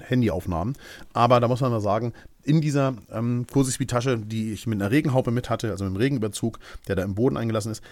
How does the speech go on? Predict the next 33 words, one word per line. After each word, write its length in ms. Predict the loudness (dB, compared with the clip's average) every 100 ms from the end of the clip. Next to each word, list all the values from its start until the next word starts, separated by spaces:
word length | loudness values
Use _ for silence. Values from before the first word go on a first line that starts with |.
| -2
hatte 200 | 2 4
ich 40 |
ein 80 | 4
Wechsel-T-Shirt 640 | 2 2 0 -2 -2 -2
und 60 | 0
das 100 | 2
war 80 | 2
natürlich 160 | 2
noch 80 | 0
schön 140 | -2
trocken. 260 | -2 -2 0
Das 160 | -2 0
heißt, 180 | 0
nach 180 | 0 0
dem 120 | 0
Regen 400 | -4 -4 -4 -6 -8
konnte 140 | -8 -6
ich 80 |
wenigstens 340 | -6 -6 -10 -8
was, 220 | -8 -10 -20 -20 -20 -20 -18 -8
ähm, 320 | -4 -4 -4
Frisches 380 | -4 4 4 4
anziehen. 600 | 0 0 0 0 -4 -4 -12 -6
So. 240 | -6 -6 -12 -20 -20 -20 -20 -20 -6
Äh, 120 | 0
dann 160 | 2 4
war 60 | 4
ich 80 |
die 100 | 4
Woche 180 | 2 0
einmal 200 | 0 0
im 40 | 2
Stall. 360 | 2 4 2